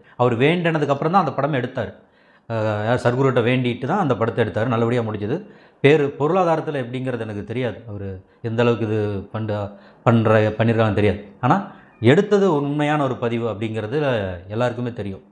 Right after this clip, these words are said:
எடுத்த பதிவுல வந்து எந்த ஒரு தவறுகள் இல்ல அப்படிங்கிறது தெரியும். அதனால நம்ம மறுபடியும் நம்ம பண்ணலாம்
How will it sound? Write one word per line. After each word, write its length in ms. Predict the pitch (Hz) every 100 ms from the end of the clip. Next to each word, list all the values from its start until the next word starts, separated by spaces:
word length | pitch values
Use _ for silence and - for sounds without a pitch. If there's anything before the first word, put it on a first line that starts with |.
| _ _ _ _ -
எடுத்த 260 | 123 147
பதிவுல 360 | 160 131 143 135
வந்து 460 | 123 123 160 131 113
எந்த 220 | 117 120
ஒரு 180 | 113 107 98 92 90 - _ -
தவறுகள் 360 | 117 120 113
இல்ல 240 | 104 104 104
அப்படிங்கிறது 340 | 101 98 98
தெரியும். 240 | 98 107 - - -
அதனால 260 | 127 147
நம்ம 160 | 170 131
மறுபடியும் 340 | 123 139 147
நம்ம 280 | 131 123 180 202 - _ _ -
பண்ணலாம் 580 | 117 120 117 107 -